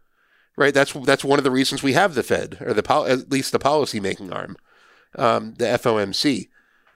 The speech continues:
So f-, the Fed's monetary policy has been very, very loose,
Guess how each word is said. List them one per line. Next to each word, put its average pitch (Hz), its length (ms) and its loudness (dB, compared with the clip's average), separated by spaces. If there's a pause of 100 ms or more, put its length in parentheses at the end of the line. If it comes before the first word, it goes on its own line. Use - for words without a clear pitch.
(320)
So 156 440 2 (720)
f-, - 120 -14
the 147 120 2
Fed's 196 320 2
monetary 143 460 2
policy 123 340 0
has 113 100 -2
been 113 180 -2
very, 143 440 2
very 131 320 2
loose, 104 420 -4